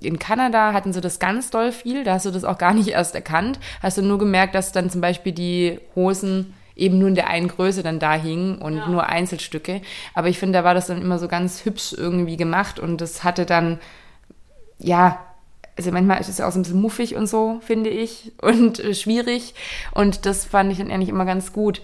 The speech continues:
Speaker 1: Also da hätte ich auch gekauft, dann ist halt eher immer so die Schwierigkeit und das finde ich immer so ein bisschen, da braucht man schon Geduld. Ähm, also wenn, ich, ich find's eh schon immer schwierig, Hosen, bei Hosen zum Beispiel, Hosen zu kaufen für mich.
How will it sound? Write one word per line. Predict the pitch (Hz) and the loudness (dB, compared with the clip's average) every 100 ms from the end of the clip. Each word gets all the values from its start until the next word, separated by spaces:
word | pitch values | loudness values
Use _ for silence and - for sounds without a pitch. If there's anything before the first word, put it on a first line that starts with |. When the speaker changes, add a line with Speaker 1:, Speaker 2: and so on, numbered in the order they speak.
| - - - | -16 -10 -4
Speaker 1:
Also | 185 185 | -2 2
da | 185 196 | 4 4
hätte | 196 226 | 2 -2
ich | - | 0
auch | - 180 | 2 2
gekauft, | - - 196 208 | 0 4 4 4
dann | 185 | -2
ist | 185 | -2
halt | 190 185 | -2 0
eher | 185 | 0
immer | 190 | 2
so | 185 | 0
die | 185 | -2
Schwierigkeit | 185 190 196 196 196 180 | -2 -2 -4 -2 0 0
und | |
das | 175 180 | -2 -2
finde | 190 | -2
ich | 185 | -2
immer | 180 | -2
so | 180 | -2
ein | 180 | -4
bisschen, | 175 - 170 - - | -4 -6 -6 -10 -14
da | 185 | 0
braucht | 190 190 | 2 4
man | 185 | 2
schon | 185 190 | 0 -2
Geduld. | 170 151 185 220 277 - - - - - - - - | -2 2 4 4 2 -6 -20 -20 -20 -20 -20 -20 -4
Ähm, | 196 185 180 175 170 180 | 2 4 4 2 0 -4
also | 165 185 | -4 0
wenn, | 180 175 - | 0 0 -8
ich, | 185 - | -10 -4
ich | |
find's | 214 196 | 0 0
eh | - | 0
schon | 220 208 | 0 0
immer | 165 | -2
schwierig, | 156 165 170 147 | -4 -4 -6 -2
Hosen, | 170 175 180 185 - | -2 -2 -2 -4 -8
bei | 170 | -8
Hosen | 160 208 202 | -2 -2 -2
zum | 175 160 | -4 -6
Beispiel, | 156 165 | -6 0
Hosen | 202 226 196 | 2 4 0
zu | - | -2
kaufen | - 143 151 | -6 -6 -6
für | - | -6
mich. | 151 180 - | -4 -4 -6